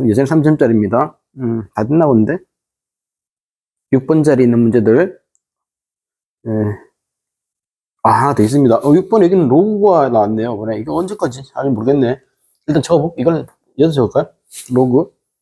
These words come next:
어, 로그 문제가 나왔네요. 웬-, 웬일입니까? <laughs> A, B가 있는데 둘 다 일보다 크대요. 그런 말이 있고, 어, 로그, 로그의 정의 때문에 그렇습니다. 예.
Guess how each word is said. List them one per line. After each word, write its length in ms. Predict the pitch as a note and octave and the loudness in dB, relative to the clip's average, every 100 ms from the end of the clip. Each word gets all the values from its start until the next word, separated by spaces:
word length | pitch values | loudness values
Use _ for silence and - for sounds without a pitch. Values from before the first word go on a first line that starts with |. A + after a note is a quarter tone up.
| _ _ _ _ _ _ | _ _ _ _ _ _
어, 240 | A2+ A2 A2 | -6 -2 2
로그 240 | D3 G3 | 2 2
문제가 280 | G#3 D3+ C3+ | 2 2 2
나왔네요. 560 | G#2+ F#2+ G#2 A#2 C#3+ - _ _ _ | 2 0 0 0 -2 -10 _ _ _
웬-, 280 | B2+ D3 - | 0 0 0
웬일입니까? 680 | C3+ E3 E3+ C3 - D3+ D#3+ | 2 4 4 2 0 -4 -4
<laughs> 2000 | - _ _ _ _ - F3+ - - - - - - - - - _ _ _ - | -16 _ _ _ _ -10 -8 -8 -14 -10 -6 -4 -4 -8 -12 -18 _ _ _ -2
A, 240 | C3+ C3+ C3+ | 2 4 4
B가 160 | F#3 | 2
있는데 520 | C3 D3 D3 F3+ G3 - _ _ _ _ _ _ - | 2 2 2 2 2 -6 _ _ _ _ _ _ -8
둘 200 | C#3+ - | -6 -2
다 80 | |
일보다 320 | D3+ D#3 D#3 D3+ | 0 2 0 -2
크대요. 500 | - F3 E3+ - - _ _ _ _ _ _ _ _ _ _ _ _ _ | -2 2 2 0 -8 _ _ _ _ _ _ _ _ _ _ _ _ _
그런 160 | C#3+ D3 | 0 2
말이 160 | B2+ | 2
있고, 480 | B2 B2 F3 F#3+ G3 - | 0 2 2 2 -4 -4
어, 160 | B2 | 0
로그, 560 | B2 D3+ C#3+ D#3+ F#3+ - | 2 2 2 2 0 -2
로그의 300 | C#3+ G3 F3+ | -2 2 2
정의 240 | C3+ D#3+ F3+ | 2 0 2
때문에 180 | F3+ C3+ | 2 2
그렇습니다. 580 | A#2 B2 A#2 C3 F3+ - | 0 -2 0 0 -2 -6
예. 140 | G#2 | -8